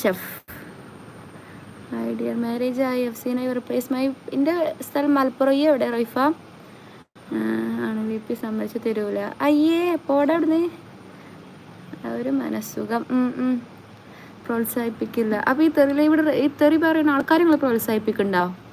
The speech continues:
സുന്ദരൻ ചേട്ടാ, പറയൂ. ഉം, not chef. പക്ഷെ എനിക്ക് ഷെഫ് എന്ന് പറയാൻ ഇഷ്ടം. കമന്റുകൾ കൂടുതലും നെഗറ്റീവ് ആണല്ലോ. ആ, അതിനെന്താ പ്രശ്നം? അതൊക്കെ ഓരോ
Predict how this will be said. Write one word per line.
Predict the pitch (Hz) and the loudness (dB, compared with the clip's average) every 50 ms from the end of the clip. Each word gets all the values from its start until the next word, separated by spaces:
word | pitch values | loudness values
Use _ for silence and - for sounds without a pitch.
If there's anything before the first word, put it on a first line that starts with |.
| - - - | -16 -8 -4
സുന്ദരൻ | 269 269 269 262 254 247 247 | -2 -2 0 0 0 0 0
ചേട്ടാ, | 262 254 247 277 294 320 - - | 0 0 -2 -4 -4 -4 -4 -6
പറയൂ. | 269 254 254 262 269 294 320 - - - - - - - - - - - - - - - - - - - - - - 220 | -6 -4 -2 -2 -2 -2 -2 -4 -10 -18 -18 -18 -18 -18 -18 -18 -20 -20 -20 -20 -20 -20 -20 -20 -20 -20 -18 -14 -10 -8
ഉം, | 214 214 214 214 214 220 - - 226 | -8 -6 -6 -6 -8 -10 -8 -8 -6
not | 233 247 285 285 - - | -2 -2 -2 -2 0 0
chef. | 247 202 196 190 - - - | 0 0 0 -2 -4 -4 -4
പക്ഷെ | 269 - 320 294 | -2 2 2 2
എനിക്ക് | 285 285 330 302 - | 4 2 2 2 2
ഷെഫ് | 285 277 - - | 0 0 -2 -2
എന്ന് | 269 262 | -2 0
പറയാൻ | 247 233 226 220 220 220 | 0 -2 -2 -2 -4 -4
ഇഷ്ടം. | 214 - - - 175 202 - - - - - - - - - - - - - - - - - - - - - - - | -6 -8 -10 -10 -10 -10 -12 -16 -20 -20 -20 -20 -20 -20 -20 -20 -20 -20 -20 -20 -20 -20 -20 -20 -20 -20 -20 -14 -10
കമന്റുകൾ | - 247 254 254 254 254 262 262 285 285 285 | -6 -4 -2 -2 -2 -2 -2 0 -2 0 0
കൂടുതലും | 277 254 240 240 240 247 254 247 | -2 -4 -2 -2 -2 -2 -2 -2
നെഗറ്റീവ് | 233 220 220 220 - - 226 233 240 233 | -4 -4 -6 -8 -6 -4 -4 -2 -2 -2
ആണല്ലോ. | 220 214 214 208 208 208 208 214 208 208 190 - - - - - - - - - - - | -2 -4 -4 -4 -4 -6 -4 -4 -4 -6 -8 -10 -16 -20 -20 -20 -20 -20 -20 -20 -12 -8
ആ, | 320 349 349 285 | -4 -4 -4 -2
അതിനെന്താ | 240 262 302 370 415 381 381 392 - | -2 -2 -4 -4 -4 -4 -6 -6 -6
പ്രശ്നം? | 359 320 - - - 269 269 254 254 - - - - - - - - - - - - - - - - - - - 262 | -8 -8 -6 -6 -4 -2 -2 -4 -4 -8 -16 -20 -20 -20 -20 -20 -20 -20 -20 -20 -20 -20 -20 -20 -20 -12 -2 0 2
അതൊക്കെ | 277 330 320 320 285 | 2 2 4 2 4
ഓരോ | 269 285 | 4 4